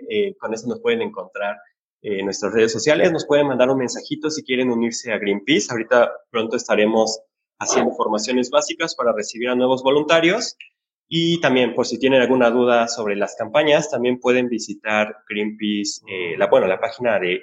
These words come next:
de Greenpeace México, que incluso lo pueden googlear como Greenpeace México y les va a salir la página. Ahí pueden aprender un poco más sobre nuestras campañas, pueden aprender un poco más sobre qué es lo que hacemos, sobre cómo convertirse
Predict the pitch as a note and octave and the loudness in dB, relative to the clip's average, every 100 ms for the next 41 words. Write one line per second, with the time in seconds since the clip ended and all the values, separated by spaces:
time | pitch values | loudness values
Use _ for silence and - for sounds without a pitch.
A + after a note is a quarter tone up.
0 | - F2+ - G#2+ G#2+ A2 G2+ G#2 B2+ D#3 | -8 -10 -4 -4 -4 -6 -6 -2 -2 -2
1 | D3+ F3+ G3+ - A2 - _ _ - G#3 | -2 -2 -2 -4 -4 -4 _ _ -6 -4
2 | G2+ - A#2 G2 G#2+ G#2+ G#2 F#2+ F#2+ F#2+ | -2 -2 0 4 4 4 2 2 2 0
3 | G2 F2+ F#2 G2 G2 G2 G#2+ G#2+ - A2+ | -4 -4 -2 -4 -4 -10 -12 -16 -8 -6
4 | F#2+ - - G2 F#2 - B2+ C3+ D#3 - | -4 -8 -8 -6 -6 -6 -8 -4 -4 -6
5 | - _ _ - C3+ C#3 C#3+ C#3 A#2 A#2 | -16 _ _ 0 2 4 6 6 4 4
6 | B2 A#2+ A#2+ A#2+ G#2+ G#2+ - G#2+ G2 F2+ | 4 2 2 4 4 2 2 0 2 0
7 | F2 F#2+ E2+ F#2+ F#2 B2+ C#3 C3 B2+ - | -2 -6 -8 -10 -4 2 4 4 2 0
8 | A#2+ A2+ G2+ G#2+ G#2 G#2+ G#2+ G#2+ G2 G2 | 0 0 0 2 2 0 -4 0 2 0
9 | - G2 F#2 _ _ A#2+ A#2+ G#2 E2+ - | -2 -6 -6 _ _ -4 -2 -4 -6 -2
10 | C#3 C3+ B2+ B2+ A2+ G2+ - A#2 A2 G#2 | 0 2 2 2 0 0 0 0 2 2
11 | F#2 F2+ G#2 G#2 A2+ G#2+ | 0 -2 -6 -4 0 0